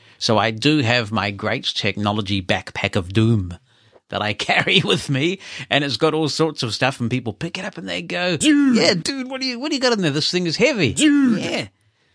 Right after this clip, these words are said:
Speaker 1: But it's got all sorts of little bits of technology, and it has rescued many a people, many a person. Not just me.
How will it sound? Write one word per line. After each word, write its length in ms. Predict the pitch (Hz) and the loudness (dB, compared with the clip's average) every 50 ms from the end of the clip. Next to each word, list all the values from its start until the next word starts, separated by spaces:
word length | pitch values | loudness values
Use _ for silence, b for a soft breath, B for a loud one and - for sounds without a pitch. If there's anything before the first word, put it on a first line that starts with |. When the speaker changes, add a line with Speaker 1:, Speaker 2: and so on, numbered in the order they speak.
| _ _ _ _ _ _ _ _ _ _ _ _ _ - | _ _ _ _ _ _ _ _ _ _ _ _ _ -4
Speaker 1:
But 200 | 147 131 170 175 | 0 2 2 2
it's 120 | 175 160 - | 0 -2 -2
got 140 | - 202 | -2 0
all 240 | 190 180 170 160 151 | 0 2 2 0 0
sorts 300 | 143 - 175 165 156 - | -2 -2 -2 -2 -2 -2
of 240 | 120 104 104 110 117 | -2 -2 -4 -6 -6
little 240 | 117 131 120 117 110 | -6 -4 -4 -4 -4
bits 240 | 104 117 117 - - | -4 -6 -8 -6 -6
of 100 | 120 113 | -6 -4
technology, 640 | - 160 151 156 156 175 202 180 113 113 107 117 | -4 -4 -4 -2 0 0 0 2 2 4 4 4
and 840 | 135 170 190 170 151 135 123 117 113 104 98 95 95 92 85 78 82 | 4 4 4 2 2 2 2 2 2 2 2 0 0 -2 -2 -2 -4
it 140 | 92 92 - | -4 -4 -2
has 260 | - 92 92 85 92 | -2 -2 -2 -2 -2
rescued 840 | 85 90 104 113 - - - - 101 98 90 87 90 92 87 85 | -2 0 2 2 2 2 2 2 2 0 2 2 0 -2 -2 0
many 300 | 92 110 131 151 156 147 120 | 0 2 2 2 2 2 0
a 60 | 110 | -2
people, 500 | - - - 143 139 - - 90 87 - _ _ _ _ _ _ _ _ _ | -2 -4 -6 -6 -6 -8 -10 -12 -12 -14 _ _ _ _ _ _ _ _ _
many 360 | - 160 208 233 127 120 - - | 0 0 0 0 -2 -4 -6 -6
a 60 | - | -6
person. 560 | - - 147 147 175 - - - - - - _ _ _ _ _ _ _ _ _ _ _ _ _ _ _ _ _ _ _ _ _ _ _ _ _ _ _ | -4 -2 -2 -2 -2 -4 -6 -6 -8 -10 -14 _ _ _ _ _ _ _ _ _ _ _ _ _ _ _ _ _ _ _ _ _ _ _ _ _ _ _
Not 180 | 127 127 123 - | -2 -2 -2 0
just 300 | - 139 131 123 - - | 0 0 0 0 0 0
me. 320 | 98 113 127 113 92 - | 2 2 2 2 0 -4